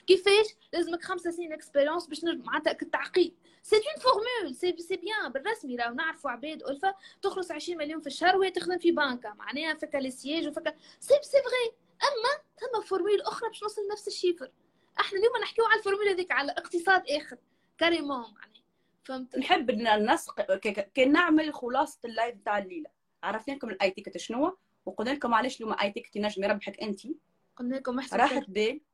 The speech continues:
Speaker 2: وتعب ومشقة وبرشا فلوس، بخلاف الكليون وساتسفاكسيون والاسم اللي تحطه في السوق. خاطر الاي تيكت بالسيف والمزيز نعمل اسم.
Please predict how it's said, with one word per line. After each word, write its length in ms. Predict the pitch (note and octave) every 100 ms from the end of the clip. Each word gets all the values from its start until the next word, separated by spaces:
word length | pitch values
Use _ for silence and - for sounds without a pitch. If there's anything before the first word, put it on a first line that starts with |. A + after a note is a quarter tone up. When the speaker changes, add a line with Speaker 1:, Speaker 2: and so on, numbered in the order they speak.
| _
Speaker 2:
وتعب 540 | - G3+ A3 A#3+ A#3 -
ومشقة 480 | G#3 F#3+ C4+ C#4+ B3+
وبرشا 340 | G#3+ A3 A3
فلوس، 420 | F#3+ G#3 F#4 - -
بخلاف 400 | G#3+ B3 D4 D4
الكليون 400 | B3 A3+ A#3+ B3
وساتسفاكسيون 1120 | A#3 A3 - A#3+ A#3+ - - G#3+ G#3+ - C#4 B3+
والاسم 440 | G#3+ - D4 B3
اللي 180 | A3 G#3 -
تحطه 280 | - C4 A#3
في 100 | A3
السوق. 260 | - - _ _ _ _ _ _ _ - - -
خاطر 220 | G3+ G3
الاي 200 | - G3
تيكت 240 | - G#3+
بالسيف 600 | D#3+ D#3+ F#3+ - B3+ B3 F#3
والمزيز 420 | F#3+ F#3 A3+ A3
نعمل 140 | G3 F#3 -
اسم. 180 | -